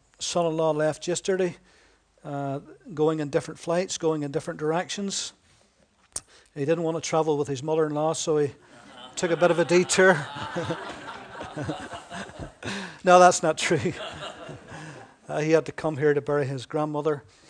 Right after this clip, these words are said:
and, uh, that was a sudden thing, so, uh, the arrangements could not be changed. Uh, ironically, they will both meet in the Philippines within an hour of each other, even though they're going different ways. So Sally is probably in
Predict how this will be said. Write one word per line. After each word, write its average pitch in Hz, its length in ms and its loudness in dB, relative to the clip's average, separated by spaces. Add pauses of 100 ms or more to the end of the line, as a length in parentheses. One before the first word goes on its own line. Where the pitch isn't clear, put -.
(260)
and, 135 400 -6
uh, 135 160 -4
that 143 180 -2
was 139 140 -10
a 139 40 -6
sudden 143 340 -6
thing, 147 320 -4
so, 139 320 -4 (500)
uh, 143 220 -8
the 139 80 -4
arrangements 151 420 -4
could 143 180 -6
not 147 220 -4
be 139 80 -12
changed. 175 640 -2
Uh, 139 440 -6 (500)
ironically, 185 580 6
they 156 100 2
will 147 140 2
both 175 280 -2
meet 175 180 0
in 175 80 -8
the 160 80 -2
Philippines 156 560 -2
within 151 240 -2
an 147 100 -2
hour 180 220 4
of 160 100 -2
each 156 180 -8
other, 156 220 0
even 151 220 -2
though 151 80 2
they're 147 120 2
going 147 240 -2
different 156 300 -4
ways. 165 340 0 (320)
So - 120 -12
Sally 185 340 6
is 165 240 0
probably 165 480 0
in 139 160 -4